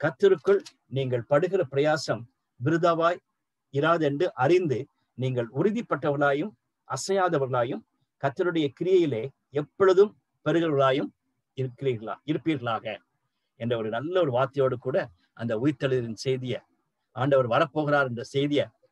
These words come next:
அந்த திருச்சபையாருக்கு பவுல் கொடுத்ததாக நாம் பார்க்கலாம். ஒருவேளை ஸ்பிரிச்சுவல் கிஃப்ட்ஸை குறித்து நம்ம கன்ஃபியூஸ்டா இருந்தோம்னா, we need to find out what's the reason சொல்லிட்டு, உண்மையான அன்பு நமக்கு இருக்கிறதான்னு சொல்லிட்டு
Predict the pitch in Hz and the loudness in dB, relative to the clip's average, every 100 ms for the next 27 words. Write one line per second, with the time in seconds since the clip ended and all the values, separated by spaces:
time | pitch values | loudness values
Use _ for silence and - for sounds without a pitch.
0 | - 117 113 151 139 139 131 123 123 180 | -14 -10 -6 -6 -4 -2 0 0 -2 -6
1 | 120 - _ _ 123 131 127 131 120 117 | -6 -18 _ _ 0 0 -2 -6 -4 -4
2 | 117 107 - 95 - 90 - _ _ _ | -4 -6 -10 -18 -14 -16 -18 _ _ _
3 | _ _ _ _ _ 185 226 233 156 - | _ _ _ _ _ 2 4 4 4 0
4 | _ _ - - 170 185 143 131 147 127 | _ _ -6 -4 0 0 -2 -4 -6 -6
5 | 151 156 131 117 143 143 165 143 123 123 | -8 -4 -6 -2 -4 -4 -4 -2 -2 -2
6 | 139 294 - _ _ 127 139 147 127 131 | -2 -4 -8 _ _ -4 -2 -4 -4 -2
7 | 143 131 - _ _ 135 139 135 117 123 | 2 0 -2 _ _ -4 -2 -2 -2 -4
8 | 117 110 104 98 101 - _ _ _ _ | -6 -8 -10 -14 -16 -20 _ _ _ _
9 | _ 147 180 196 208 143 180 180 131 135 | _ -4 2 2 2 2 2 2 0 -4
10 | 135 131 135 127 131 117 185 | -6 -2 -2 -2 -6 -4 -4